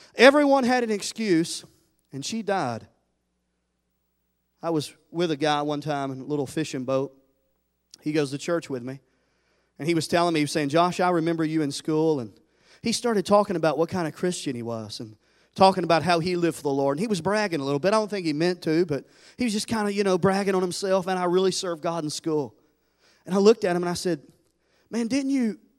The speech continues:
weren't you about three lockers down from me?" And he said, "Yeah." And I said,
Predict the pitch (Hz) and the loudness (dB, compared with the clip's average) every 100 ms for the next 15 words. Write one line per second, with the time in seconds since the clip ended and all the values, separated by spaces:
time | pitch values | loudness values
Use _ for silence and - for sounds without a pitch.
0 | _ _ _ - 226 285 247 220 214 - | _ _ _ 0 0 2 2 2 -2 0
1 | 214 214 190 208 180 147 165 175 170 175 | 2 4 2 0 -4 -6 -4 -6 -6 -8
2 | 175 185 151 - 135 123 160 185 - _ | -6 -4 -4 -6 -8 -8 -8 -10 -16 _
3 | _ _ _ _ _ _ 160 180 175 208 | _ _ _ _ _ _ -4 -4 0 0
4 | 190 | 0